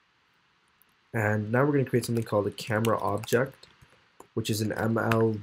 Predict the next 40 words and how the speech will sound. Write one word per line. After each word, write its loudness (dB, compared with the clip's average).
which 0
is -2
an 0
M 2
D 2
L 2
object. 0
<clears throat> 4
This 8
is 4
just 4
a 4
wrapper 4
that 2
lets 0
us -4
access -4
the -4
matrix -4
properties -4
of -8
the -6
transform -2
much -6
faster. -4
So -4
we're -4
just -6
gonna -4
do -4
camera -4
dot -6
transform, -6
and -8
now -6
this -6
will -6
give -4
us -6
those -4